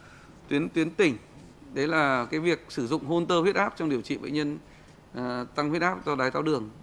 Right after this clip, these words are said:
Tại vì rất nhiều bệnh nhân đái tháo đường có một cái vấn đề diễn biến huyết áp do dao động trong ngày. Nhất là nó liên quan đến cái việc bệnh nhân dùng thuốc hạ đường huyết. Có những trường hợp bệnh nhân bị tụt đường huyết nhưng mà lại đúng lúc đấy thì lại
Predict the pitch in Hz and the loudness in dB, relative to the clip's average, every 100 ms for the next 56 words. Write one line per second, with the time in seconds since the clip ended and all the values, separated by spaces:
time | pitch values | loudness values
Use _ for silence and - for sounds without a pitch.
0 | - - 123 123 123 - 175 131 139 147 | -12 -6 -2 0 0 0 2 0 0 0
1 | 139 147 165 156 117 - - - - - | 0 0 2 2 0 -8 -20 -20 -20 -20
2 | - - 135 175 151 151 160 160 127 185 | -14 -4 -2 0 0 0 2 2 2 0
3 | 185 165 196 202 208 - 160 165 175 170 | 2 2 2 0 -4 -4 -2 2 2 2
4 | 143 170 151 143 107 - - - - - | 0 -2 0 0 -2 -10 -20 -20 -10 -2
5 | 247 185 151 143 160 151 160 151 156 175 | 0 2 2 4 2 2 0 2 0 -2
6 | 165 156 - 143 156 147 123 180 - 135 | -2 -2 -4 -2 0 0 -2 -6 -4 -4
7 | 131 131 127 175 226 - - - - 147 | -2 -2 0 2 0 -2 -20 -14 -6 -6
8 | 165 156 147 123 160 170 - - - - | -2 0 0 0 -2 0 -4 -6 -16 -20
9 | - - - - 202 175 180 202 262 - | -20 -20 -20 0 2 4 4 6 2 0
10 | - 190 185 175 165 170 226 285 196 196 | -16 -8 -2 -2 0 0 0 0 2 2
11 | 226 165 | 2 -4